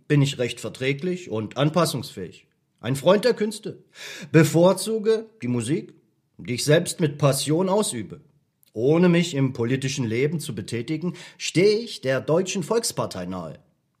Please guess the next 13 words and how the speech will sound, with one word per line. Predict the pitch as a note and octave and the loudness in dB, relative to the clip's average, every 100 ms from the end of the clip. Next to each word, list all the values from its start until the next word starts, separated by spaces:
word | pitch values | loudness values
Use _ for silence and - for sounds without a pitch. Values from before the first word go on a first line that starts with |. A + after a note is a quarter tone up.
| _ | _
Ich | - F#2 | -16 -4
bin | E3+ E3 - | 2 2 0
gut | - A3 B3 - - _ | 0 2 2 -2 -8 _
deutsch | D#3 E3 D#3+ | 4 6 4
gesinnt, | - A2 G#2 F2 - _ _ _ | -4 -6 -8 -10 -16 _ _ _
Kriegsteilnehmer | - D3 D3 G3+ G3 G3 C#3+ G#2+ - | 2 2 4 4 4 2 -2 -4 -6
und | A#2+ C#3 | -2 -2
Anhänger | C#3+ D#3+ G3+ G#3+ A3+ G#3 | 2 2 2 2 0 2
eines | C#3 C3 - | 2 0 2
Königstums | D#3+ E3+ G3 F#3 G3 G3+ G3 | 2 4 2 0 0 0 0
nach | C#3 C#3+ - | 0 0 0
englischem | E3 F3 E3 C#3 | 0 0 0 0
Muster. | A#2 C#3 - F#2+ - | -2 -4 -6 -10 -10